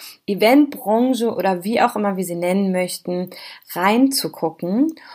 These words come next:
Und daher wünsche ich euch einen ganz wundervollen Tag und freue mich, äh, wenn ihr vielleicht sogar zu meinem Community-Treffen am einundzwanzigsten zehnten in Berlin kommt.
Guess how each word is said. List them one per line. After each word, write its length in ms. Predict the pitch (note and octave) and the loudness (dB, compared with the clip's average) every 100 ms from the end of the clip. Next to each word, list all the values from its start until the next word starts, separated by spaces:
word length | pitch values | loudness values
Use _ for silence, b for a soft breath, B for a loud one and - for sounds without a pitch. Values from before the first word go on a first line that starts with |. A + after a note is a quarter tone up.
| B - | B -4
Und 300 | G3+ F#3+ F#3 | -2 0 2
daher 680 | F#3+ A3+ C4 B3+ B3+ B3+ C4 B B - | 2 2 2 4 4 2 -2 B B 0
wünsche 360 | A3 A#3 A#3 | 4 4 2
ich 400 | - G3+ G#3 G3 | -4 0 -2 -2
euch 380 | - F#3 F#3 F#3 | -2 -2 -2 -4
einen 220 | D#3+ E3+ | -8 -8
ganz 320 | F3 E3 E3+ - | -6 -6 -6 -6
wundervollen 680 | D#3+ A#3+ F4 F4 D#4 C#4+ | 0 4 4 4 4 4
Tag 460 | C4+ A3 G#3 G3+ - b b b | 2 0 -2 -2 -6 b b b
und 180 | F#3+ F#3 | -6 -4
freue 420 | - G3 A#3 A#3+ | -2 2 4 4
mich, 500 | A3 G#3+ G#3+ - - | 2 0 0 -6 -6
äh, 220 | F#3 F#3 | -4 0
wenn 240 | G3+ G#3 G#3+ | 0 0 -2
ihr 340 | G3+ G3+ G3 | -2 -2 -2
vielleicht 540 | - C#4 G4 F#4+ - | -2 0 2 0 -2
sogar 300 | - A#3+ A#3 | -4 -2 -2
zu 120 | A#3 A3 | -4 -4
meinem 300 | A3 A3 A3 | -2 -2 -2
Community-Treffen 1200 | B3 C4+ D#4 C#4+ G3 - - E3 - G#3 D4 B B B | 2 6 6 4 -2 -8 -8 -8 -4 0 0 B B B
am 160 | - A#3+ | -4 0
einundzwanzigsten 1000 | A#3+ D4+ F#4 F4 A#3 A3 G#3 - G3 F#3+ | 2 2 2 2 0 0 -4 -4 -4 -4
zehnten 380 | F#3+ F3 E3 | -4 -4 -6
in 160 | F#3+ F3+ | -6 -2
Berlin 360 | F#3 G3+ A#3 G3 | 0 2 2 2
kommt. 460 | - - - - | -6 -8 -10 -18